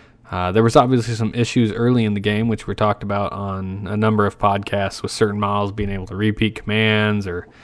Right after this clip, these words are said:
or doing things that were just ridiculous. Uh, I mean, they all seemed like they'd be easy to fix. Just, and it, you know, activate a rule of one,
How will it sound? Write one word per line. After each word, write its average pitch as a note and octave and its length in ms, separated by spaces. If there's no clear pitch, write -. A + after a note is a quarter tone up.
or G2+ 80
doing G#2+ 340
things G2+ 440
that F#2+ 180
were F#2 260
just F#2+ 360
ridiculous. F#2+ 880
Uh, E2 460
I C3 80
mean, B2+ 120
they B2+ 80
all B2 160
seemed A2 320
like G2 160
they'd G2+ 120
be F#2+ 120
easy G2+ 240
to F#2 80
fix. - 400
Just, - 240
and A#2 180
it, A2+ 140
you A2+ 80
know, G2+ 200
activate A2 460
a G#2+ 60
rule G#2 260
of G2 80
one, G2 440